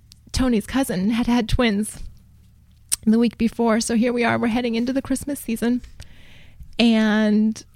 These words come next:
my parents are out, my brother is out, you know, all to support us and to be with us for the holidays. And I pulled away from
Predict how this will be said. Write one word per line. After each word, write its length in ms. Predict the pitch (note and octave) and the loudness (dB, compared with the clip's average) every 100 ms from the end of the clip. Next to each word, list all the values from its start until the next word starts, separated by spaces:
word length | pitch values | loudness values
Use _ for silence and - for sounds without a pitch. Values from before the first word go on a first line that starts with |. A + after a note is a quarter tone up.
| - | 0
my 160 | G#3 G3 | 2 2
parents 560 | - G3+ G#3+ A#3 A#3+ | -2 -2 0 0 0
are 80 | B3+ | -4
out, 280 | A#3 A3+ A3 | -2 -2 -4
my 120 | A3+ | -8
brother 540 | - A3 G#3+ A3+ A3+ - - - - | -4 -2 0 0 -2 -6 -14 -20 -6
is 220 | - A3 G#3 | 0 2 2
out, 380 | A3 G#3+ G3+ - | 2 0 -2 -6
you 140 | D3+ F#3 | -6 -6
know, 80 | - | 0
all 180 | F#3+ | 0
to 100 | G#3+ B3 | 0 -2
support 380 | G#3+ G#3 A3+ G#3 | -4 -2 0 0
us 200 | G#3 G#3+ | 0 0
and 80 | G#3 | 0
to 40 | |
be 160 | G#3 A3 | 0 0
with 120 | G#3+ | 2
us 160 | A3 - | 0 -2
for 120 | A3+ | -2
the 140 | A3+ | -2
holidays. 720 | A3 A3 G#3+ G#3+ G#3 G#3+ - - - - - - - - - | 0 0 -2 -2 0 0 -2 -10 -20 -20 -20 -20 -20 -20 -4
And 600 | - A3+ G#3 G3 G#3+ G3+ - - | 4 4 6 4 4 2 -2 -4
I 140 | - A3 - | 2 6 8
pulled 300 | - A#3 A#3 | 8 6 2
away 260 | G#3+ G#3+ | 0 2
from 260 | A3 - | 2 0